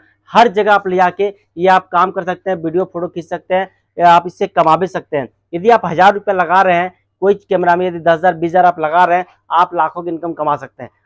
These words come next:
अभी wedding season चल रहा है, जितना जल्दी हो सके shop visit कीजिए और ले जा सकते हैं। इसकी price की बात की मात्र सत्ताईस हजार पाँच सौ में आपको मिल जाएगा। देखिए ये, ये देखिए, ये आपका crop में आ जाएगा, बहुत ही बेहतरीन ये भी कैमरा रहेगा।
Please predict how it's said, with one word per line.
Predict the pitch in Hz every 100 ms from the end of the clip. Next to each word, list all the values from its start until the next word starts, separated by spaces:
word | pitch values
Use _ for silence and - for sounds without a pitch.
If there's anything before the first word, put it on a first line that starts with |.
| -
अभी | 160 196
wedding | 180 175 185
season | 190 190
चल | 190 180
रहा | 190
है, |
जितना | 165 165 202
जल्दी | 190 185
हो | 180
सके | 170 185
shop | - 170 165
visit | 180 -
कीजिए | 180 190
और | 175
ले | 175
जा | 170
सकते | 160 - 190
हैं। | 185 _ 175
इसकी | 156 185
price | - 185 180
की | 170
बात | 170 175
की | 175
मात्र | 175 -
सत्ताईस | - 156
हजार | 151 151
पाँच | 127 120
सौ | 127
में | 131
आपको | 131 135
मिल | 127 120
जाएगा। | 113 110 - - - _ _ _ _ -
देखिए | 160 185
ये, | 202 185
ये | 180 196
देखिए, | 175 147 123 - _ -
ये | 185
आपका | 214 214 208
crop | - 185 196
में | 202 190
आ |
जाएगा, | 190 202
बहुत | 185 170 170
ही | 214
बेहतरीन | 185 175 185
ये | 175
भी | 170
कैमरा | 185 175 175
रहेगा। | 165 165